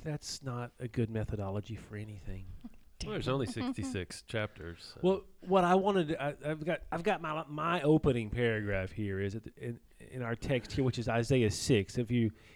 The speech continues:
Speaker 1: if you're listening while driving, don't look it up. Uh, but if you are listening with a Bible in front of you,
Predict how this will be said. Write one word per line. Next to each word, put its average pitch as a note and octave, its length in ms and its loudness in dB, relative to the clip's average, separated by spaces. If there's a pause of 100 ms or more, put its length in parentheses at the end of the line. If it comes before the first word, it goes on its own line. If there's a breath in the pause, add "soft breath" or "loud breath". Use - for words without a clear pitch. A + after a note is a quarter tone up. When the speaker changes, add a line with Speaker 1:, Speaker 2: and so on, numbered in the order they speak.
Speaker 1:
if C#3 180 2
you're C#3 100 8
listening F#3 400 8
while C3 160 8
driving, B2 440 6
don't B2 180 4
look A2+ 180 4
it G2 80 2
up. F#2+ 200 -4 (640 loud breath)
Uh, A#2+ 140 4
but B2+ 180 8
if B2+ 140 4
you C#3 140 10
are B2+ 100 10
listening C#3+ 460 6
with A#2+ 120 8
a G#2+ 80 8
Bible A#2 380 6
in G#2 80 2
front G#2+ 240 0
of G2 120 0
you, G2 460 2